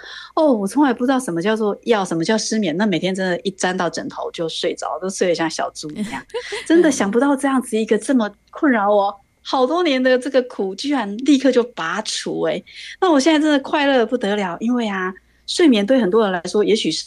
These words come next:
Speaker 1: 很享受的一件事，但是对我而言，一直以来都是非常的痛苦跟折磨的。
Speaker 2: 嗯。对。
Speaker 1: 可是没想到啊，诶，我的身体啊，就因为参加了这个课程之后啊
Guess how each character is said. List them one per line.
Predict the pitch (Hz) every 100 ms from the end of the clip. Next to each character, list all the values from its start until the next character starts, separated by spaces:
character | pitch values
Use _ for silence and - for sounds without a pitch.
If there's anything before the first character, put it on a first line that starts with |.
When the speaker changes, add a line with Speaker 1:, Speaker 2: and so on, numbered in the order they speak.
| -
Speaker 1:
很 | 185 190
享 | 190 165
受 | - 196
的 | 170
一 | 165
件 | 196
事， | 175 -
但 | 170 208
是 | 214
对 | 202 214
我 | 160
而 | - 156
言， | 180 - -
一 |
直 | 226 214
以 | 147
来 | 139
都 | 135 175
是 | 190
非 | 180 190
常 | 180 151
的 | 160
痛 | - 185
苦 | 175 151
跟 | 160 175
折 | - - 139
磨 | 156 151 - -
的。 | -
Speaker 2:
嗯。 | 196
对。 | 214 226 -
Speaker 1:
可 | - 226
是 | 339
没 | 294
想 | 254 - 196
到 | 240 220
啊， | 208 202 202 - -
诶， | 302
我 | 285
的 | 226
身 | 214 262
体 | 262 196
啊， | 190 180
就 | 269
因 | 254
为 | 247
参 | 233
加 | 233 233
了 |
这 | 196 226
个 |
课 | -
程 | 202 160
之 | 156 190
后 | 202 165
啊 | 143